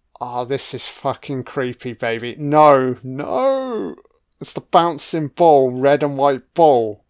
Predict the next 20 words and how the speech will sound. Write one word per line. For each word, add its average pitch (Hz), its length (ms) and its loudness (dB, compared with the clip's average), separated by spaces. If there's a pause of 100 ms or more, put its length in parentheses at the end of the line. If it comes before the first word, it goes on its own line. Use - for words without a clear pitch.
(800)
Just - 240 -8
come 147 240 -4
down 135 220 2
the 135 80 -6
fucking 135 460 -4
stairs. 123 840 0
Fuck - 840 -14
me. 123 600 -12 (1900)
It's - 120 -12
so 226 320 -2
simple, 185 840 -4
man, 107 300 -12
but 95 240 -10
super 226 560 -4
fucking 196 460 -6
creepy. 180 680 -6 (3000)
Oh, 127 340 2
wonderful 147 600 0
low 131 260 6
angle. 131 540 -2